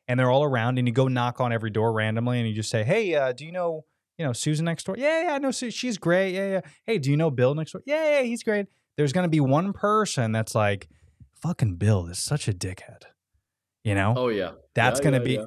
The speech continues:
Speaker 1: that's gonna be the, and dude, you're in a cul-de-sac, you're neighbors, and the only reason you don't like that person is 'cause they parked in your driveway one day. Like, we create these problems in
Speaker 2: The most
Speaker 1: ourselves.
Speaker 2: stupid shit.
Speaker 1: The stupidest shit. And
Speaker 2: Okay.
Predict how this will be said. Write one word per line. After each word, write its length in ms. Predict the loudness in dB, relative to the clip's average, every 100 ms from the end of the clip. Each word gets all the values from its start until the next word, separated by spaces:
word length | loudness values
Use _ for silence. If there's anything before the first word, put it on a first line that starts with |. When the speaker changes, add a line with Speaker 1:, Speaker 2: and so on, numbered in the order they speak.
| -2
Speaker 1:
that's 240 | 0 0
gonna 200 | 0 0
be 80 | 2
the, 100 | 0 0
and 220 | 0 2
dude, 220 | 0 0
you're 180 | 2 2
in 100 | 0
a 60 |
cul-de-sac, 720 | 0 2 2 2 0 2 0 -2
you're 100 | 0
neighbors, 460 | 2 2 0 -2
and 80 | 0
the 60 | 0
only 100 | 0
reason 180 | 0 0
you 60 |
don't 100 | 0
like 160 | -4 -4
that 160 | -8 -6
person 300 | -8 -6 -14
is 60 |
'cause 140 | -14 -12
they 80 |
parked 320 | -6 -4 -4 -6
in 60 |
your 80 | -4
driveway 320 | 0 0 -2
one 180 | -10 -14
day. 180 | -18 -20 -12
Like, 300 | -8 -8 -8 _ _ _ _ _ -6
we 220 | 0 0
create 600 | 0 -2 0 0 0 -2
these 200 | -4 -4
problems 600 | -4 -4 -2 -2 -4 -4
in 60 | -4
Speaker 2:
The 60 |
most 180 | -4 0
Speaker 1:
ourselves. 640 | 0 2 -4 -8 -12 -14 -18 _ -14
Speaker 2:
stupid 360 | -14 -10 -14
shit. 480 | -14 -14 -16 -16 _ -4
Speaker 1:
The 140 | -2
stupidest 840 | -2 -6 2 4 4 2 -4 -6 -8
shit. 300 | -8 -10 -14 _ _ _
And 500 | 0 0 0 -4 -8
Speaker 2:
Okay. 420 | -10 -10 -10 -14